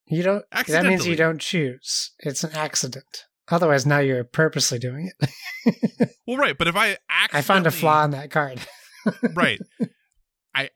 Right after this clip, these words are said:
Speaker 2: accidentally set someone's house on fire. Would I rather have it be my house or someone else's house?
Speaker 1: I mean,
Speaker 2: Well, if it's
Speaker 1: someone
Speaker 2: my
Speaker 1: else's
Speaker 2: house, then
Speaker 1: house. <laughs> 'Cause I still have somewhere to live. <laughs>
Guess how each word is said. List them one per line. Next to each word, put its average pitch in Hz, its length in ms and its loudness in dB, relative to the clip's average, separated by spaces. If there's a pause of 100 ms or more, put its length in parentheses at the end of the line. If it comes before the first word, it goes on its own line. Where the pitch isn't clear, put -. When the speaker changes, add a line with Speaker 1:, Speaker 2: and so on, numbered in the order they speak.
(120)
Speaker 2:
accidentally 160 480 -8
set - 220 -6
someone's 123 260 -8
house 110 180 -6
on 101 100 -10
fire. 92 360 -6
Would 117 180 -10
I 107 60 -2
rather 110 200 -4
have 120 120 -8
it 107 40 -10
be 110 100 -6
my 107 180 -4
house 131 220 -12
or - 20 -12
someone 113 220 -10
else's 117 240 -12
house? 175 160 -8
Speaker 1:
I 165 40 2
mean, 214 140 -2
Speaker 2:
Well, 185 120 -2
if - 40 -10
it's - 60 0
Speaker 1:
someone 190 240 2
Speaker 2:
my 233 140 6
Speaker 1:
else's 143 260 2
Speaker 2:
house, 123 100 -4
then - 400 -2
Speaker 1:
house. - 20 -6 (380)
<laughs> - 320 -20
'Cause 165 160 -4
I 160 100 2
still 180 180 0
have 170 120 0
somewhere 180 220 2
to 156 80 0
live. 170 320 0 (520)
<laughs> 247 80 6